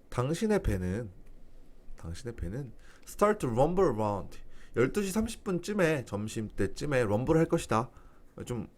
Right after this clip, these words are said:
꼬르륵 소리가 나다, 이런 뜻이죠, 럼블은. 그러나 that's okay, 괜찮다. 왜냐하면 that's good time.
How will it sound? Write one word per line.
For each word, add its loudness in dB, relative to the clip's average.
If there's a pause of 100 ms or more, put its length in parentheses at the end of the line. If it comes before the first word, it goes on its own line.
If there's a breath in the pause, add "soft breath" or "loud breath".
(500)
꼬르륵 12
소리가 12
나다, 8
이런 2
뜻이죠, 0
럼블은. -2 (800 soft breath)
그러나 8
that's 6
okay, 6
괜찮다. 4
왜냐하면 4
that's 6
good 4
time. 4